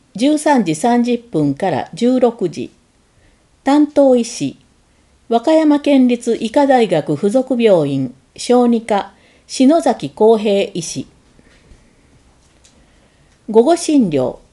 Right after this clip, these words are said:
夜間診療について。小児科医師の夜間、休日対応や午後診療を行っています。お子様の急変時にご相談ください。午後診療は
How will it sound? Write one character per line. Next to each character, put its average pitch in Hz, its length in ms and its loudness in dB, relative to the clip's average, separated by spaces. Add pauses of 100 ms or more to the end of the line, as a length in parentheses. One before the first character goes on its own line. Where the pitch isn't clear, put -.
(160)
夜 202 140 -2
間 302 260 2
診 277 260 2
療 151 160 0
に 139 160 -2
つ 156 160 -10
い 131 80 -6
て。 - 280 -14 (1120)
小 302 280 2
児 320 140 0
科 294 140 0
医 302 100 0
師 - 160 -6
の 151 280 0
夜 254 140 2
間、 139 340 -6 (120)
休 311 220 0
日 294 260 -8
対 247 320 2
応 135 160 0
や 139 220 -8 (480)
午 196 120 0
後 285 160 6
診 285 320 2
療 214 160 2
を 214 340 0
行 175 120 0
っ 156 240 -4
て 143 80 -4
い 139 100 0
ま 127 160 -4
す。 - 340 -18 (720)
お 220 80 -2
子 233 120 4
様 220 300 0
の 202 220 -2
急 254 260 -2
変 269 320 0
時 180 140 -6
に 147 240 -4 (260)
ご 180 100 -6
相 202 220 0
談 180 200 0
く 170 120 -8
だ 151 140 -4
さ 139 200 -6
い。 107 100 -10 (1300)
午 214 140 -2
後 311 120 2
診 311 320 0
療 131 260 -2
は 143 200 -8